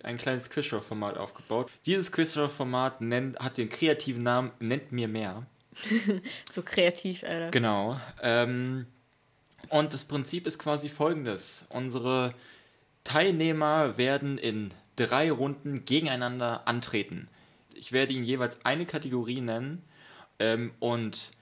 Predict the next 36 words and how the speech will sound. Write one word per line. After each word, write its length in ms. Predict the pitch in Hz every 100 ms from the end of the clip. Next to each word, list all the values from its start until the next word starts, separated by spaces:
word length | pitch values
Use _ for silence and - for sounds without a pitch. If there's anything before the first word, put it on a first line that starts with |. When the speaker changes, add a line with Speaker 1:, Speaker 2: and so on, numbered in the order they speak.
| _ _ _
Speaker 1:
dann 500 | - 107 120 156 170 -
werden 400 | 110 107 120 127
die 300 | 110 113 113
Personen 420 | - 123 110 113 110
nacheinander, 920 | 139 170 151 127 127 127 127 131 139 - _ _
ähm, 460 | 107 107 107 104 - _ - -
mir 220 | 127 117
eine 140 | 113
Antwort 360 | 131 165 120 -
geben, 220 | 110 113
von 220 | - 107 104
wer, 280 | 123 -
von 180 | - 120
der 140 | 123 117
sie 100 | 98
denken, 240 | 123 135
dass 160 | 107 -
sie, 260 | 110 107 - -
dass 140 | 104
diese 240 | 139 139 117
Antwort 280 | 123 123 -
unter 180 | 117
die 120 | 117 -
Kategorie 400 | 113 113 113 117
fällt. 480 | - 127 82 - - _ - - - -
Als 220 | - -
Beispiel 480 | 120 160 - 139 120
wäre 240 | 123 120
da, 420 | 113 117 120 120 - - _
ähm, 480 | 104 107 107 107 98
weiß 160 | 110 110
ich 60 |
nicht, 200 | 110 107
nenne 360 | 110 117 165 165
mir, 600 | 143 139 135 135 135 135 - _ - - - - _ _
äh, 500 | 113 110 107 104 104